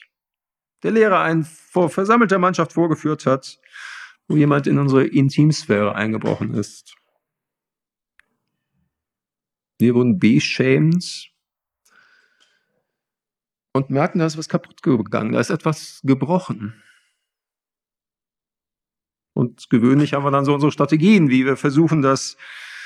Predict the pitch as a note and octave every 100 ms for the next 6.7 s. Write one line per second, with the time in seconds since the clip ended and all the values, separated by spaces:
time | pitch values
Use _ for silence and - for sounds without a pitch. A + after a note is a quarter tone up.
0 | - - - C#3+ D3 C3 G3 - E3+ D3+
1 | D#3+ E3 D#3+ D3 C#3 C#3 D3+ G3 - D#3
2 | C#3 D3 D3+ D3+ D#3 - - - - -
3 | - - _ - _ _ _ - C3+ C#3
4 | C#3 D3+ - C#3 C#3+ C3+ C3 - C3+ C3+
5 | A#2+ E3 E3 G#3 B3 C4+ A#3+ A#3 G#3+ G#3+
6 | F#3 F3 E3 D#3+ A2 -